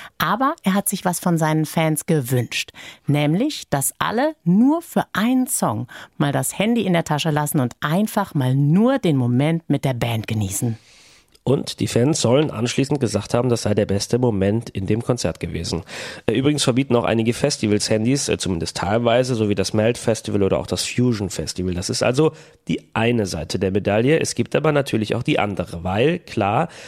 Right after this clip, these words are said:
Speaker 2: auch die Künstler, äh, profitieren ja von diesem vielen Gefilme. Die
Speaker 1: Oh
Speaker 2: Clips
Speaker 1: ja.
Speaker 2: werden anschließend bei TikTok oder YouTube gepostet und weiterverbreitet. Äh, und das hilft natürlich vor allem nicht ganz so berühmten Künstlern,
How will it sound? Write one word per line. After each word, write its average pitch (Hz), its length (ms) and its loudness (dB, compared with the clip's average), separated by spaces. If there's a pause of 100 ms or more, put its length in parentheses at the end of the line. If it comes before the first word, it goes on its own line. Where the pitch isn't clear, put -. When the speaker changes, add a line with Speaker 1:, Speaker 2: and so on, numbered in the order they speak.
(200)
Speaker 2:
auch - 160 -2
die 147 100 -2
Künstler, 143 640 0
äh, 120 220 4
profitieren 131 800 -2
ja 92 160 2
von 104 200 -2
diesem 98 300 -2
vielen 107 420 0
Gefilme. 120 520 0
Die 120 80 -4
Speaker 1:
Oh 117 40 -2
Speaker 2:
Clips 127 240 2
Speaker 1:
ja. 127 40 -2
Speaker 2:
werden 107 420 0 (140)
anschließend 107 440 -4
bei 95 100 0
TikTok 127 420 -2
oder 104 140 0
YouTube 104 340 -2
gepostet 113 560 -2 (400)
und 107 160 -2
weiterverbreitet. 120 840 0
Äh, 98 100 2
und 113 180 -2
das 117 140 0
hilft - 440 0 (280)
natürlich 117 320 0
vor - 140 0
allem 120 500 2
nicht 123 300 -2
ganz 143 300 0
so 127 100 2
berühmten 113 360 0
Künstlern, 131 500 0